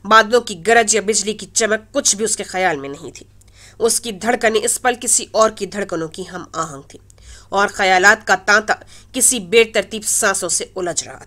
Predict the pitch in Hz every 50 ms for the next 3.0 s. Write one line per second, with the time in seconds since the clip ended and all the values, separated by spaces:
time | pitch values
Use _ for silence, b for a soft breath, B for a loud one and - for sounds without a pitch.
0 | - - - - - _ - - _ _ _ _ - - 220 214 - 240 - -
1 | 214 - - - - - 226 214 214 214 B B B B B 254 262 262 233 -
2 | 247 240 233 - 233 208 208 202 214 226 226 202 185 170 170 170 170 170 -